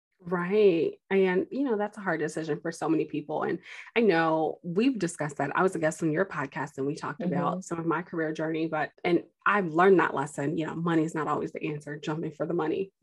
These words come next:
Speaker 1: but that's a no-, whole nother story. And if you wanna hear that episode, listen to Melissa's podcast. <laughs> But, you know,
Speaker 2: Yes.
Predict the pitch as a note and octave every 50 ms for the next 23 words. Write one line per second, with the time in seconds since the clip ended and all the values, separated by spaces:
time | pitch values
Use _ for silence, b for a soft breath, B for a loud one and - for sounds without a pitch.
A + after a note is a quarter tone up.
0 | _ - G3+ F3+ - - - F#3+ F#3+ F#3+ - G#3+ F#3+ F#3 F3+ E3+ D#3+ - - C4
1 | C4+ D4+ C#4+ B3 G3+ G3+ A3+ - - A3+ G#3+ F#3 E3 E3 E3+ E3+ F3 - G#3+ G#3+
2 | A3+ A#3 C4 C4 A3+ G#3 G#3 F#3+ - F3 F3+ - F#3+ F#3+ - F3+ E3+ E3+ E3+ E3+
3 | F3 F3 - F#3 - - F#3+ F3 F3 E3+ E3+ - F3+ F3+ E3+ E3 E3 E3+ - -
4 | F3+ - - - E3+ D#3 D3+ - - D#3 D3+ F3+ - - - A#3 G#3+ A3+ G3 -
5 | - B B B B B B B - E3 G3+ F3+ E3+ E3 E3 E3